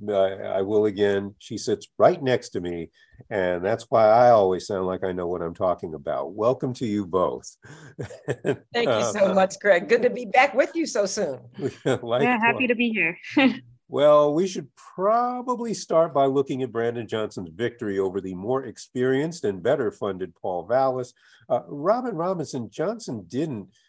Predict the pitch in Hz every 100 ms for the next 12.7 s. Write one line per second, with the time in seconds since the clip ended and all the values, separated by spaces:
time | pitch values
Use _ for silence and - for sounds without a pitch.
0 | _ _ 117 110 107 131 127 147 143 139
1 | 117 104 - 139 131 113 131 131 - 107
2 | 98 107 131 151 92 95 82 - 113 98
3 | 101 104 117 113 107 - 147 170 165 -
4 | 117 110 120 120 110 98 110 143 120 87
5 | 82 123 107 87 123 147 95 92 - _
6 | 123 104 107 147 - - _ _ _ -
7 | 107 123 123 - - 160 139 - - 156
8 | 190 - 113 - 247 - 269 202 151 -
9 | - 98 82 82 87 82 120 196 - _
10 | _ _ _ _ _ _ _ - 339 381
11 | 302 226 160 156 190 233 196 208 202 202
12 | 196 202 190 - 170 175 165